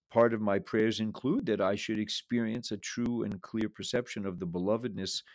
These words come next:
of my fellow and certainly the people that I'm responsible for.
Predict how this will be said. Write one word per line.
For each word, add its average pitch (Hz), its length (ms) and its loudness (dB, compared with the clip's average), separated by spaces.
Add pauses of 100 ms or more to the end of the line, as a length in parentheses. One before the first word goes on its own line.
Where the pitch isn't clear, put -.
(500)
of 98 380 6
my 92 180 0
fellow 98 520 2
and 85 220 -6
certainly 95 500 -2
the 87 100 -4
people 98 320 -4
that 90 160 0
I'm 85 140 0
responsible 98 680 -2
for. 98 400 -2